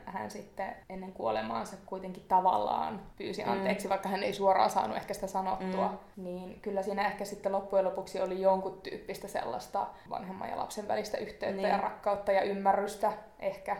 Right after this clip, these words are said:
Speaker 2: Mm.
Speaker 1: Ainakin näin mä tulkitsin.
Speaker 2: Joo.
Speaker 1: Mm.
Speaker 2: Kyllä mä uskon.
Speaker 1: Mm. Mutta se oli kyllä vaikuttava ja koskettava kirja.
Speaker 2: Joo.
Speaker 1: Mm.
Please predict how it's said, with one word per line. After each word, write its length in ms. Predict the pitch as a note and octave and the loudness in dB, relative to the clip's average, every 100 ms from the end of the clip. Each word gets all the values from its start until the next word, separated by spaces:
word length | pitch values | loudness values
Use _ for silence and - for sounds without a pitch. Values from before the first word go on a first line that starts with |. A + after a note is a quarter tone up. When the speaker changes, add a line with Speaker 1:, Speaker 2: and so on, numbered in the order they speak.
| - | -8
Speaker 2:
Mm. 300 | F#3+ F3+ F3+ F#3+ - | -12 -10 -10 -12 -8
Speaker 1:
Ainakin 280 | G3 F#3+ F#3 | -6 -6 -8
näin 160 | - A3+ | -8 -8
mä 80 | |
tulkitsin. 640 | A3 A3+ - - B3 A3+ G#3 | -10 -10 -12 -10 -10 -8 -6
Speaker 2:
Joo. 200 | G3+ G3+ G3+ - G#3 | -4 -6 -10 -16 -14
Speaker 1:
Mm. 280 | F#3+ G3 G3+ - | -12 -12 -14 -16
Speaker 2:
Kyllä 180 | A#3 A3+ | -14 -6
mä 160 | G#3+ - | -6 -6
uskon. 220 | - - - | -10 -20 -12
Speaker 1:
Mm. 340 | G#3+ G3 F#3+ F#3+ - - - - | -8 -6 -8 -10 -14 -18 -16 -10
Mutta 400 | A3 - A3 - | -8 0 0 0
se 140 | - | -4
oli 160 | C4+ G3 | -2 -2
kyllä 340 | - G#3+ G#3 | -2 -2 2
vaikuttava 680 | G#3 G3+ G3 F#3+ - F#3 F#3+ | 4 4 2 -4 -2 0 2
ja 240 | F#3+ F#3+ - - | 2 -2 -4 -4
koskettava 720 | G3+ G#3 G3+ G3+ - F#3+ F#3+ | -4 -4 -6 -6 -4 -4 -6
kirja. 460 | - F#3+ F#3 F#3+ G3 - | -8 -8 -4 -4 -4 -6
Speaker 2:
Joo. 300 | C4 A#3+ G3 - | -2 0 -2 -4
Speaker 1:
Mm. 280 | A3+ G3 | -8 -6